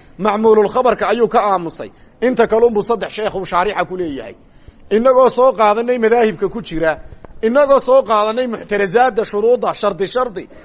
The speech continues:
sida "Wamaa Muxammedun ilaa rasuulun" oo kale. Hadda waxaynu halkan ku arki doonaa laada iyaduna sida layse u shaqaysa, ee ismiga iyo khabarka qaadata.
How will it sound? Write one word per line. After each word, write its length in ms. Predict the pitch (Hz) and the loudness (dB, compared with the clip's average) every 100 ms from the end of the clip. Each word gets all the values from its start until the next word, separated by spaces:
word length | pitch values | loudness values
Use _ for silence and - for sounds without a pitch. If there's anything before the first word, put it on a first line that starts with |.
| - | -14
sida 260 | - 233 | -2 4
"Wamaa 260 | 226 220 254 | 4 4 2
Muxammedun 500 | 208 170 208 233 196 | 0 -4 -2 -4 -4
ilaa 180 | 226 202 | -4 -2
rasuulun" 440 | 175 165 202 214 170 | -2 -4 -4 -2 -2
oo 120 | 143 | -4
kale. 320 | 127 135 123 - - - - | -6 -8 -10 -12 -14 -14 -10
Hadda 280 | - 233 233 | 0 2 4
waxaynu 340 | 247 226 220 208 | 4 4 2 2
halkan 280 | 240 214 | 0 0
ku 80 | 202 | 0
arki 280 | 233 233 196 | 0 0 -2
doonaa 400 | 180 175 151 127 92 - - - | 0 0 0 -8 -10 -20 -20 -16
laada 640 | - 202 254 247 202 160 117 - - - - | -8 0 2 4 2 0 -8 -14 -20 -20 -8
iyaduna 380 | 208 247 226 214 | 0 0 0 -6
sida 220 | 247 220 | -2 -2
layse 300 | 196 190 190 | -2 -4 -4
u 100 | 214 | -6
shaqaysa, 540 | 170 135 147 131 139 - - - - - - | -6 -8 -10 -8 -10 -12 -18 -20 -20 -8 0
ee 260 | 202 208 | 0 0
ismiga 360 | 247 247 214 202 | -4 -2 0 2
iyo 140 | 220 | 2
khabarka 420 | - 240 196 170 156 | 0 0 0 -2 -4
qaadata. 580 | 160 151 147 143 147 | -2 -2 -2 -6 -8